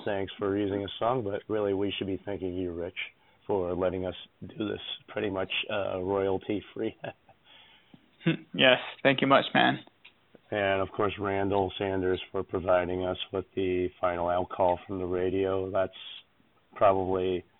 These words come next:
Speaker 1: you know, Joe Buck did a good job, but, uh, the sheer joy and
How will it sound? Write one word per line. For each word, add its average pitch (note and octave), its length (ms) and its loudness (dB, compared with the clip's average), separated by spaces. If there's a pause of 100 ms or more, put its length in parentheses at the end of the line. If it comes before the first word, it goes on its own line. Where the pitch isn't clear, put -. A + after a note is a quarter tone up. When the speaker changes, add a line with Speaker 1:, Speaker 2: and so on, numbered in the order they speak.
(260)
Speaker 1:
you A2+ 100 0
know, F#2+ 160 0
Joe G2+ 240 2
Buck F#2+ 260 0
did G2+ 140 -2
a G2+ 60 -2
good F#2+ 280 -2
job, G#2+ 400 6
but, G2 180 -2 (140)
uh, F#2+ 200 0 (100)
the G2 140 -2 (120)
sheer F#2+ 200 0
joy F2+ 400 0
and F2 200 -4